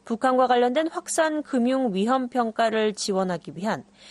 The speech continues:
신뢰할 수 있고 믿을 만한 정보를 확보하는 데 어려움을 겪고 있다고 밝혔습니다.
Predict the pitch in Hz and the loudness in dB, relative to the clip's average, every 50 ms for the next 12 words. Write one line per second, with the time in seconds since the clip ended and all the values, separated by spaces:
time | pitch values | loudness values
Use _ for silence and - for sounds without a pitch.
0 | - _ - - - 320 302 294 294 294 285 277 277 269 - - 262 254 240 226 | -20 _ -10 -4 -2 0 0 2 4 4 4 4 2 0 -4 -4 -2 -2 -4 -4
1 | _ _ - 294 294 285 208 185 208 202 269 277 269 254 262 254 240 247 240 233 | _ _ -2 -2 0 0 0 -2 0 0 2 0 2 2 2 2 2 0 0 0
2 | 220 - 220 202 202 196 208 202 208 208 196 214 202 _ - - 190 175 160 147 | -2 -2 -2 -2 -2 -4 -2 -2 -2 -2 -2 -4 -8 _ -4 0 0 0 0 -2
3 | 139 131 139 - 208 165 127 - - _ - - 175 185 190 254 262 269 269 254 | -6 -10 -4 -2 -2 -2 -2 -6 -14 _ -2 0 0 2 2 2 2 2 2 2
4 | 254 247 220 233 202 - - - 190 175 - - 156 143 - 147 - - 151 - | 0 0 2 0 -2 -2 -2 -2 -2 -2 -2 -4 -8 -6 -6 -8 -12 -12 -14 -10
5 | 147 - - 139 123 113 - 123 - - | -10 -10 -10 -10 -12 -8 -8 -8 -8 -10